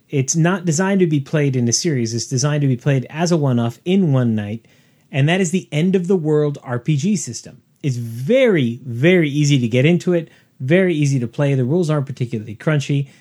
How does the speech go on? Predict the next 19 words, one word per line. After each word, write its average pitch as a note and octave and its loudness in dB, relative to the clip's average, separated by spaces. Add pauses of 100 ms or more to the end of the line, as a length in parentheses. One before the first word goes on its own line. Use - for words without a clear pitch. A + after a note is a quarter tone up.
(200)
and F3+ 2
you G#3+ 4
get A3+ 4
to G3 -2
choose A#3+ 4
your G#3+ 0
flavor. G#3+ 0 (500)
Do C#3 0
you C3+ 4
wanna C#3 4
fight A#2+ -2
aliens? A#2 -4 (360)
Do A#2+ -6
you A#2+ 0
wanna B2+ 0
fight A#2+ -2
the B2 -2
zombie C3+ 0
apocalypse? B2+ -4